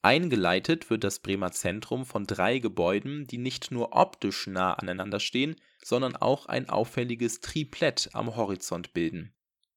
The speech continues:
Es handelt sich bei ihnen um die Gewoba-Zentrale am Remberti-Ring, das Tivoli-Hochhaus und das Siemens-Hochhaus,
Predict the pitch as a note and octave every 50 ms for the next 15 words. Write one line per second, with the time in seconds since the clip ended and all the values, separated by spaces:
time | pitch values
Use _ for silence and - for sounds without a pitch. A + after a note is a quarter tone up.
0 | _ _ - A2+ - - C#3+ D3 D#3+ D#3+ - - D3+ C3+ - - B2+ B2 - A#2+
1 | C3 C3 B2 B2 - A2 A#2+ A2+ G#2+ G#2 G2+ - G#2 G2+ F2+ F2+ F#2+ G2 G2 G2
2 | G#2 G2+ G2+ - - A2+ A2+ A2 - - - A2 A2+ A#2+ B2 A2+ - - G2+ G#2+
3 | - F#2+ F#2 F#2 F#2 F#2+ F#2+ G2 - - B2+ A#2 - B2+ D3 E3 E3+ _ _ _
4 | _ _ _ _ - G#2+ G#2+ - - - - - E3 F3 E3 C#3 A2+ G#2+ G#2 F#2+
5 | G2 G2 A2 G2+ - - A2+ G#2 A#2 C3 C3+ - - _ _ _ - C3 D3 F3
6 | F#3 - - - B2+ B2 B2 - - - A2+ G#2 C3 D#3 E3+ D3 G2 F2+ - -
7 | - G2+ F2+ - - F#2 A2 C3+ C#3 -